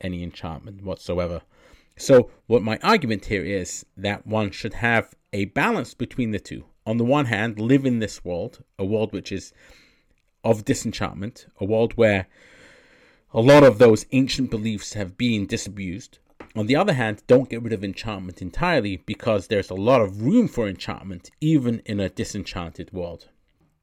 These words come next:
Now, in a practical sense, how does one operationalize this?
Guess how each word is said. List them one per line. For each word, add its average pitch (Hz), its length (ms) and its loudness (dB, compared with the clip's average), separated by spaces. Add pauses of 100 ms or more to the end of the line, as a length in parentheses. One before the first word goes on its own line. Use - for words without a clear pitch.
(360)
Now, 120 240 -4
in 117 60 2
a 117 60 2
practical 165 460 -2
sense, 90 380 -10
how - 280 -4
does 104 200 -2
one 101 220 -8
operationalize 92 840 -8
this? - 340 -20